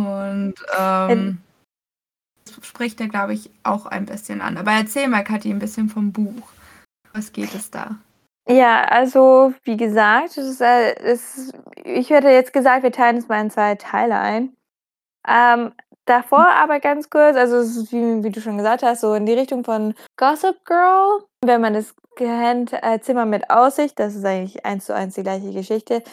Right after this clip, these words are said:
Speaker 2: Falls ihr es nicht kennt, das ist also Gossip Girl plus eine Vermischung wahrscheinlich aus Sex and the City.
Speaker 1: Weißt du, was ich auch gelesen hab? Ist Stolz und Vorurteile.
Speaker 2: Ja.
Speaker 1: Mit Mister Darcy und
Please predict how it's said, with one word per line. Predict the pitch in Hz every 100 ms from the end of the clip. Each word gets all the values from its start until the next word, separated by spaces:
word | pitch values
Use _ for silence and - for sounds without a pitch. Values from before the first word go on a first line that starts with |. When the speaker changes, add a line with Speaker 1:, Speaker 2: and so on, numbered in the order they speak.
| - _
Speaker 2:
Falls | - 208
ihr | 196
es | 196
nicht | 254 269
kennt, | - 247 254
das | 240
ist | 220 202 220 - - _ -
also | 220 190 185 - _
Gossip | - 226 233 247
Girl | 240 233
plus | 226 254 254
eine | 220
Vermischung | 220 208 208 202 196
wahrscheinlich | 202 208 185
aus | 190
Sex | - 202 202
and | 190
the |
City. | 202 262 - 269 269 - _ _ _
Speaker 1:
Weißt | -
du, |
was | 254 220
ich | 208 -
auch | - 196
gelesen | 262 294 320 320 320 311
hab? | 320
Ist | 240 220
Stolz | - 214 220 220
und | 214
Vorurteile. | - 208 226 202 - - 92 - - 214 208 _ _ _ -
Speaker 2:
Ja. | 330 370 403
Speaker 1:
Mit | 415
Mister | 427 -
Darcy | 196 190 202 208 - 208 202
und | 208 202